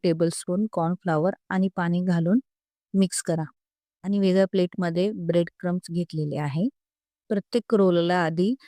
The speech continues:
डिपमध्ये बुडवा, नंतर ब्रेड क्रम्समध्ये रोल करून छान कोट करा. सगळ्या रोलची अशीच तयारी करून घ्यायची आहे. जर तुम्हाला अजून कुरकुरीत टेक्स्चर हवे असेल तर हे रोल दहा मिनिट फ्रीजमध्ये ठेवू शकता.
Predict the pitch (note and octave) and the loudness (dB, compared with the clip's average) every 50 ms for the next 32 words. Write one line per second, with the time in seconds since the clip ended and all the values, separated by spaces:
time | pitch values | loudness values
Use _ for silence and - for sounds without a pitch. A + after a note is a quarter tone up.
0 | - _ _ - F#3 F3 F#3+ - - F#3+ F3+ E3+ E3 F3+ F3 E3 E3 E3+ E3 D#3 | -20 _ _ -10 -2 -2 -2 -2 0 0 0 2 2 2 0 2 2 0 2 2
1 | D3 D#3+ F#3 G#3+ A3 G3 F#3+ F#3 E3+ E3 E3 E3 - - G3 G3+ F#3+ E3 E3 E3+ | 2 0 0 0 -4 -4 -2 0 0 2 0 0 0 0 0 0 2 2 0 0
2 | E3+ - - - F#3 F3+ F3+ F3 F3 E3 D#3 D#3 E3 G3 B3 - _ _ _ _ | 0 -2 -8 -4 -2 0 0 0 0 -2 -2 -2 -2 -2 -2 -4 _ _ _ _
3 | - E3+ F3 F3 F3+ F#3 F3 - F3 E3+ F3+ G#3+ A#3 A3+ - - - F#3 F3+ G3 | -4 0 2 2 2 2 0 0 0 2 4 4 2 2 0 -2 -2 0 0 0
4 | G3+ - - F3 D#3+ - - - - D3 C3 C#3 C#3+ _ _ _ _ _ _ _ | 0 0 0 -2 -2 -2 -4 -8 -8 -6 -6 -8 -12 _ _ _ _ _ _ _
5 | _ _ _ _ _ _ _ _ _ _ _ _ _ _ _ _ _ _ _ - | _ _ _ _ _ _ _ _ _ _ _ _ _ _ _ _ _ _ _ -14
6 | G3 F#3+ G3+ G#3 A3+ A3+ A3 G#3 G3+ F#3 F3 E3 - - G3 G3 F3+ F3 - - | -6 -2 0 2 4 4 4 4 4 4 4 0 -2 -2 0 2 2 0 0 -4
7 | G#3 - _ - F#3+ F3 E3 E3+ E3+ F3 - - D#3+ D#3+ E3 E3 E3+ E3 F3 E3 | -6 -6 _ 0 0 2 2 0 -2 -4 -2 -2 -2 0 0 -2 -2 -2 -4 -4
8 | D3 _ - D#3 D3 D3 C#3+ D#3+ G3 C4 _ _ _ _ _ _ _ _ _ _ | -6 _ -8 -6 -6 -6 -6 -6 -10 -10 _ _ _ _ _ _ _ _ _ _
9 | _ - G3 G#3 G#3+ G#3 G#3+ - A3+ G#3+ G#3 G3+ G3+ G3 F3+ F3+ F3+ G#3+ A3+ A3+ | _ -8 -2 -2 -2 -2 0 0 2 2 2 2 2 2 2 0 2 2 2 2
10 | G#3 - F#3+ F#3+ - - F#3+ F#3+ - - - - F3+ F3 - - F#3 F#3 F#3 F3+ | 2 2 -2 -2 0 -4 -4 -4 -6 -8 -6 -6 -6 -6 -4 -2 0 0 0 0
11 | F#3 E3+ E3+ D#3 D3+ A#2+ E3 - - F#3+ F3 D3+ - - _ _ - F#3 F3+ E3+ | 0 0 2 2 2 2 0 -2 -2 -2 -2 -2 -4 -10 _ _ -2 0 0 2
12 | F#3 F3 F3 F3+ F3 F3+ F#3 E3+ E3 E3+ E3+ F3+ F3+ F3+ F3 F#3 G#3 - _ - | 2 4 4 4 4 4 2 0 -2 -2 -2 -2 -2 -2 -2 -4 -6 -8 _ -4
13 | F3+ F3 E3+ F3 F3 E3 D#3+ D#3+ F3+ F#3 - - F3 D#3+ E3 - - C#3+ - _ | -4 -4 -2 -4 -4 -2 -2 -2 -2 -4 -2 -2 -2 -2 -2 -2 -6 -8 -8 _
14 | - - | -16 -16